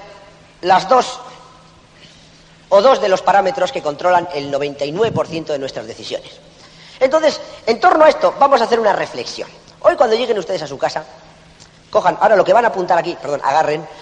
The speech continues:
lo que van a apuntar, eh, eh, como todos los que venimos de allá, tenemos que decir siempre las mismas historias.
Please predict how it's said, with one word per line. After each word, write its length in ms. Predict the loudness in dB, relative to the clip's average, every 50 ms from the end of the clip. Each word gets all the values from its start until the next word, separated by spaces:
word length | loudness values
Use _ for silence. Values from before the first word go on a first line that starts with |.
| -20 -10 -2
lo 140 | 0 2
que 60 | 4 4
van 120 | 4 4
a 40 | 4
apuntar, 320 | 2 2 4 4 6 6
eh, 320 | 6 6 4 4 4 2 0
eh, 40 | -2 -6 -10 -16 -18 -20 -20 -20 -20 -20 -20 -20 -4 -2
como 180 | 0 0 2
todos 120 | 2 2 2
los 80 | 4
que 80 | 4 4
venimos 240 | 2 4 4 4 4
de 60 | 4
allá, 180 | 4 4 4
tenemos 220 | 2 2 0 0 0
que 60 | 0
decir 120 | -2 -2
siempre 200 | -4 -4 0 0
las 100 | 0 2
mismas 200 | 2 0 -2 -2
historias. 440 | -4 -4 -4 -4 -4 -4 -8 -12 -14